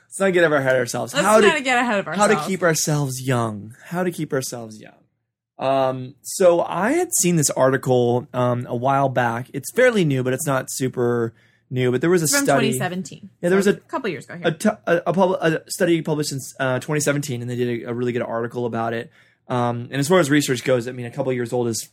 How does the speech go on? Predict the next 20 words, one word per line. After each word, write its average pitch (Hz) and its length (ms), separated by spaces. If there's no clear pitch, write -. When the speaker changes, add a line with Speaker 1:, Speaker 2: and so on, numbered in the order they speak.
Speaker 1:
still - 300
considered 117 440
fairly 117 300
new 113 260
in 113 300
the 113 80
research 117 420
world. - 260
Speaker 2:
Yeah, 220 280
if 196 80
we 247 80
were 254 100
quoting 220 300
from 214 160
something 170 280
like 151 220
nineteen 180 320
seventy-eight, 170 480
then 170 140
we'd 160 240